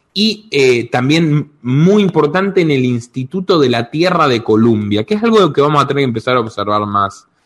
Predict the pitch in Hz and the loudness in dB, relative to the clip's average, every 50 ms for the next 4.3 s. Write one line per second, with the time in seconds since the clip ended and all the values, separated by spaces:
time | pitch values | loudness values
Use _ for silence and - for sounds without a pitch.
0 | _ _ _ _ _ _ - 120 117 - - 151 127 - 135 120 - - 110 101 | _ _ _ _ _ _ -4 -2 -2 0 0 0 0 0 -2 -4 -4 -4 -4 -4
1 | 101 98 - - - - - _ _ _ _ _ _ _ - 107 107 107 110 107 | -4 -6 -8 -16 -20 -20 -20 _ _ _ _ _ _ _ -8 -6 -4 -4 -2 0
2 | 131 135 135 120 135 131 135 139 143 135 131 123 123 123 117 123 139 147 165 165 | 2 2 2 2 0 0 0 0 0 0 0 0 0 0 0 2 4 4 2 2
3 | - 151 131 - 107 104 107 113 110 117 113 117 139 147 - - 165 156 151 147 | 0 -2 -2 0 0 0 0 0 -2 -2 -4 -2 -4 -4 -2 0 0 2 2 2
4 | 147 143 - 160 175 | 0 0 -2 -4 -6